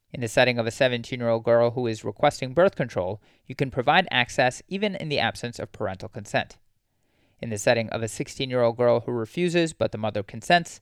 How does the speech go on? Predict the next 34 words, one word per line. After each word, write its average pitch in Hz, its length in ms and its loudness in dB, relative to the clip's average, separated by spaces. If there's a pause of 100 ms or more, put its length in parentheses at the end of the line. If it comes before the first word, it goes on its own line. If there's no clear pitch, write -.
(280)
you 139 100 -6
should - 160 -2
treat 107 240 -8
the 117 80 -8
patient. - 460 -2 (680)
In 131 80 -6
the 110 80 -4
setting 120 300 2
of 113 140 -4
a 117 40 -2
sixteen-year-old 127 640 -2
girl 120 380 4
who 120 100 -10
consents 156 500 -4
but 120 160 -2
the 113 80 -4
mother 113 260 -2
refuses, 110 680 -6 (380)
do 175 160 2
not 170 200 2
treat 104 260 -8
this 117 140 -6
patient. - 420 -4 (920)
Some - 240 -4
other 185 200 6
general 170 380 2
principles 160 480 -2
to 170 100 -6
mention 151 380 0 (140)
include 135 340 -4
avoid 143 400 4
going 107 220 -2
to - 80 -14
court, - 360 2